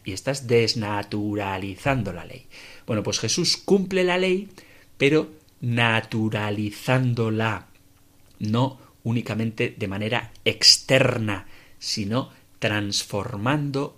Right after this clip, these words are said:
el corazón, que es el sentido último que tiene la ley. Entonces, con respecto a la ley, Jesús promovió un movimiento de renovación,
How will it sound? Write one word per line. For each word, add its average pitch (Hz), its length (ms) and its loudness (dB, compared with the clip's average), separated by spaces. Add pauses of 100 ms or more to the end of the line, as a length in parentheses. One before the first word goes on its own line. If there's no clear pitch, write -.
(160)
el 127 260 0
corazón, 107 600 -4
que 117 180 6
es 156 140 4
el 127 100 4
sentido 135 600 4
último 127 600 2 (320)
que 127 140 2
tiene 101 460 -6 (180)
la 95 200 -6
ley. - 380 -16 (1700)
Entonces, 127 640 4
con 110 200 0
respecto 139 520 2
a - 20 8
la 160 140 4
ley, 165 180 4
Jesús 165 640 0
promovió 113 640 2
un 127 160 2
movimiento 127 640 2
de 123 160 6
renovación, 117 840 -2